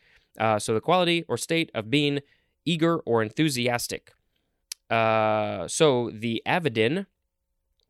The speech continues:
is eager and enthusiastic for biotin, and when it combines with it,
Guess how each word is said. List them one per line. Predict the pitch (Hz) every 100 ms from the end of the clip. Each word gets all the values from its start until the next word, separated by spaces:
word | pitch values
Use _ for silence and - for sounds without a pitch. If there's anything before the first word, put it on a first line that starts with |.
| _ _ _ -
is | 120 113 113 110 110 - - _ _ _ _ -
eager | 180 165 180 175
and | 131
enthusiastic | 127 - 208 214 160 160 160 - 156 -
for | - 143 127
biotin, | 110 143 175 - 117 127 180 - _ _ _ _ -
and | 120 120 123 120
when | 117 131
it | 147 -
combines | 151 160 196 175
with | 156
it, | 160 165